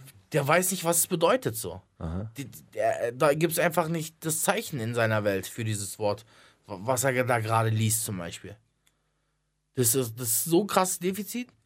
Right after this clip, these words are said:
Speaker 1: das ist so schade, dass diese Menschen halt nicht lesen können,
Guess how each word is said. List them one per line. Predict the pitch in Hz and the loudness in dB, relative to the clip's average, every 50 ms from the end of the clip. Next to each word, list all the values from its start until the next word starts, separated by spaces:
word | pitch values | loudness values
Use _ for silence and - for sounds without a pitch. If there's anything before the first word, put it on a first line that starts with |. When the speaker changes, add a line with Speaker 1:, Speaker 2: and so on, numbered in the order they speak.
| _ | _
Speaker 1:
das | 113 117 113 | -12 -10 -8
ist | - | -4
so | - 175 185 | -2 0 0
schade, | 180 - 185 165 165 185 214 233 - _ _ - - _ _ - | 2 2 4 4 4 2 0 -2 -4 _ _ -20 -20 _ _ -4
dass | 117 113 113 | -2 0 0
diese | 117 143 139 135 | 0 0 0 2
Menschen | 135 143 165 165 - 185 165 | 2 2 2 2 2 2 2
halt | 147 151 151 - - _ - - - - _ _ _ | 4 2 0 -2 -6 _ -20 -20 -20 -20 _ _ _
nicht | 127 131 110 - 123 | -2 -2 0 0 2
lesen | 120 123 143 170 196 202 | 2 4 4 4 2 0
können, | 190 196 196 202 202 | 0 2 0 0 0